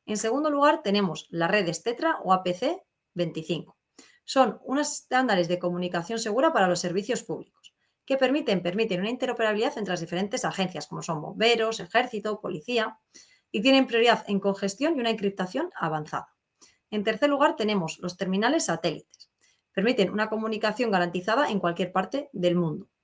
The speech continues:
Son usados para establecer los centros de mandos móviles o para contactar con los hospitales de campaña.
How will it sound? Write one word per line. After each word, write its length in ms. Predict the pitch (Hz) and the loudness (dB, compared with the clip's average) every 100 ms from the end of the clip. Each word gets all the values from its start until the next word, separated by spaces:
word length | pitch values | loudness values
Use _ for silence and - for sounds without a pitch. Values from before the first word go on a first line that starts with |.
| - - - | -20 -20 -6
Son 200 | 233 240 | -2 2
usados 340 | 254 247 196 | 8 8 6
para 140 | 175 | 2
establecer 680 | 175 180 190 196 - 220 - - | 2 2 2 2 2 2 0 -4
los 180 | 180 | -4
centros 420 | 220 220 - 156 - | 0 0 0 -6 -4
de 80 | |
mandos 300 | 165 190 220 | -2 0 2
móviles 380 | 262 277 269 339 | 0 2 0 0
o 100 | 196 | 0
para 200 | 180 170 | 0 0
contactar 440 | 175 165 - 190 202 | 0 -6 -6 -6 -2
con 80 | 254 | -4
los 140 | - | -4
hospitales 460 | - 151 151 185 196 | -10 -10 -4 -2 -2
de 100 | - | -4
campaña. 380 | 156 - - | -8 -10 -12